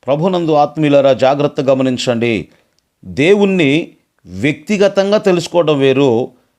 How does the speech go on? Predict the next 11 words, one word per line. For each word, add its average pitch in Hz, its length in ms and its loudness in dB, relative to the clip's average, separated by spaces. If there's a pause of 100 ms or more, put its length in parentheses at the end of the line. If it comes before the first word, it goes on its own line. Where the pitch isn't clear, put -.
(180)
దేవుని 175 580 0
గురించి 170 500 0
తెలుసుకోవటం 156 640 -2
వేరు. 123 520 0 (500)
ఆ 107 120 -2
తేడాను 165 580 0
మనమందరము 139 540 0
కూడా 123 500 0 (640)
గమనించవలసిన 135 880 -2
వారమై 117 460 0
ఉన్నాం. 104 420 -2